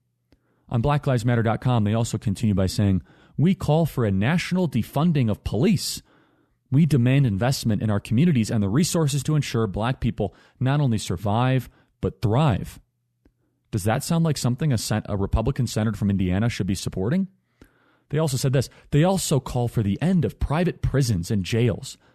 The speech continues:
the legalization of sex work, and their co-founder has admitted to being a hardened Marxist. Let me read that again. The legalization of sex work.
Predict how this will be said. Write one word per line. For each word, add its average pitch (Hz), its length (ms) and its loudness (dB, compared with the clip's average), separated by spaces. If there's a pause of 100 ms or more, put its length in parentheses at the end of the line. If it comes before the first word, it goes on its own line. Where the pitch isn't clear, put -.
(880)
the 127 100 2
legalization 160 880 0
of 208 100 -4
sex - 420 -4
work, - 380 -4 (640)
and 113 160 0
their 117 140 2
co-founder 147 960 0 (220)
has 117 200 -2
admitted 110 500 0 (180)
to 135 120 -2
being 107 360 2
a 120 120 0
hardened 95 640 -2
Marxist. - 580 -4 (540)
Let 147 80 2
me 160 80 4
read 127 200 2
that 113 140 2
again. 104 280 2 (1040)
The 120 100 2
legalization 127 760 2
of 101 80 -2
sex - 380 -4
work. - 300 -10